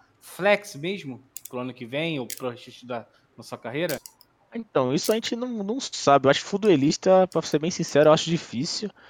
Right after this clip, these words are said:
Speaker 2: Até porque eu venho jogando de suporte esse tempo todo. É, eu me aventuro de duelista de vez em quando. Pode ser que surja eu de duelista, pode ser que não. Mas full, full duelista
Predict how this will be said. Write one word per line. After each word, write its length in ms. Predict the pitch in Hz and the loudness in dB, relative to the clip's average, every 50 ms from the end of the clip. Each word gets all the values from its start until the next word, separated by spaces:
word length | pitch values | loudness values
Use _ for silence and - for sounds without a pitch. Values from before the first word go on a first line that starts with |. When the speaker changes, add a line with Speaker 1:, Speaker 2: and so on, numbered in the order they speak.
| - _ _ _ _ _ _ | -20 _ _ _ _ _ _
Speaker 2:
Até 140 | - 135 139 | 0 0 0
porque 160 | - - 151 | 2 0 0
eu 60 | 143 | 2
venho 160 | 127 139 147 | 2 2 2
jogando 240 | 147 143 151 156 151 | 2 2 0 0 -2
de 80 | - - | -2 -2
suporte 1300 | - 139 - _ - 113 120 131 139 - - - - 131 123 120 117 113 113 107 104 98 98 95 90 87 - _ - _ _ _ _ _ _ _ _ _ _ _ _ _ _ _ _ | 0 -2 -2 _ 4 6 6 6 6 2 -2 -4 -2 0 2 2 2 4 4 4 2 2 2 0 0 -2 -6 _ -20 _ _ _ _ _ _ _ _ _ _ _ _ _ _ _ _
esse 240 | - - - - - | -2 -2 -2 0 -2
tempo 240 | - 147 156 160 - | -2 -2 -2 -4 -8
todo. 460 | - - 135 143 160 165 170 170 160 - _ _ _ _ _ | 0 2 4 4 4 4 2 -2 -4 -6 _ _ _ _ _
É, 680 | - - 110 113 117 117 117 117 113 113 113 110 110 107 | -2 2 4 6 6 8 8 8 8 6 6 6 6 6
eu 80 | 117 139 | 4 6
me 80 | 151 156 | 6 6
aventuro 480 | 147 147 147 135 - - 143 151 160 | 6 4 4 0 2 2 2 4 4
de 160 | 139 131 127 | 2 2 0
duelista 720 | 113 - 120 117 107 110 120 131 - - - 143 139 127 - _ _ _ _ | 2 4 4 4 4 2 0 0 -2 -2 -2 -4 -4 -4 -6 _ _ _ _
de 100 | 107 107 | -6 0
vez 180 | 110 113 117 | 0 0 0
em 80 | 120 113 | 0 -2
quando. 240 | - - 120 127 123 | -2 -2 0 0 2
Pode 240 | - 117 113 - - | 2 0 0 2 2
ser 100 | 135 123 | 0 0
que 100 | - - | 0 -4
surja 560 | - - 143 151 160 - 160 156 156 156 151 - _ _ _ _ _ _ _ _ _ _ _ | 0 4 6 6 6 6 4 2 2 2 2 -2 _ _ _ _ _ _ _ _ _ _ _
eu 120 | - 113 | 2 2
de 100 | 117 120 | 2 4
duelista, 580 | - 123 120 113 117 131 139 139 - - 139 120 | 4 6 6 6 6 6 4 4 4 4 4 4
pode 280 | - - 113 113 - | 6 4 2 2 4
ser 140 | - - 127 | 2 0 0
que 120 | - - 117 | 0 -2 0
não. 420 | 113 120 135 139 135 131 127 123 - _ _ _ _ _ _ _ _ | 2 4 6 6 6 4 2 -2 -8 _ _ _ _ _ _ _ _
Mas 240 | 104 113 117 - - | -2 0 0 -2 -6
full, 320 | - _ - 160 190 196 | -10 _ 0 2 2 2
full 240 | - - - 170 185 | 0 -2 -2 -2 2
duelista 480 | 170 175 160 143 147 180 - - - | 6 6 6 6 4 2 2 4 6